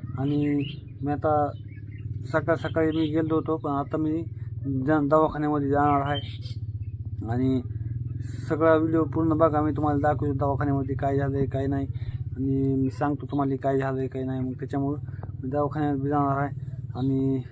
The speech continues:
एवढं दुखायला लागले, फक्त चांगलं हो का. आज होती डिलिव्हरी, काय म्हणजे माहीत नाही. आई म्हणत होती,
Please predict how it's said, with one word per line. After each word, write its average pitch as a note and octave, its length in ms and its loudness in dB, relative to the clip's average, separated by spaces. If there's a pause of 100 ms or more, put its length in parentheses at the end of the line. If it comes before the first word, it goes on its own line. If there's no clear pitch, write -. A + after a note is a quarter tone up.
(680)
एवढं D3 200 0
दुखायला E3 340 4
लागले, D#3 140 0
फक्त - 260 -6 (1000)
चांगलं D3 260 4
हो C#3+ 200 2
का. C#3 280 4
आज C#3+ 120 4
होती C#3 260 -4
डिलिव्हरी, C3+ 380 2
काय C3 180 -2
म्हणजे C3 320 0 (300)
माहीत C#3+ 320 0
नाही. C#3 160 0 (440)
आई C3 140 0
म्हणत C#3 260 0
होती, - 200 -10